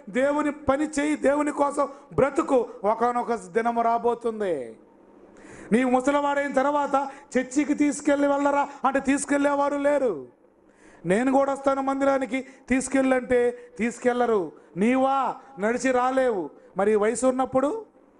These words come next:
ఇష్ట ప్రకారం తిరిగావు, లోకంలో తిరిగావు, ఇప్పుడు మాత్రం దేవుడు కావాలి. ఎందుకో రోగం వచ్చేసింది, వయసు అంతా క్షీణించిపోయింది,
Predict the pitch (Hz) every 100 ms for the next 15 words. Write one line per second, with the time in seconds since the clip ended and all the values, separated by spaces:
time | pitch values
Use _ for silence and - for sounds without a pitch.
0 | _ - 190 185 254 247 254 269 262 269
1 | 269 285 392 - _ - 180 233 254 277
2 | 277 277 285 285 302 440 392 - _ _
3 | _ - 202 - 294 277 277 294 294 285
4 | 285 - 220 254 262 254 240 233 220 185
5 | 156 165 220 214 233 233 - - - 170
6 | 202 240 254 254 254 262 254 214 170 127
7 | - - - - - - - 170 240 262
8 | 269 269 269 262 262 285 294 285 277 285
9 | 294 254 190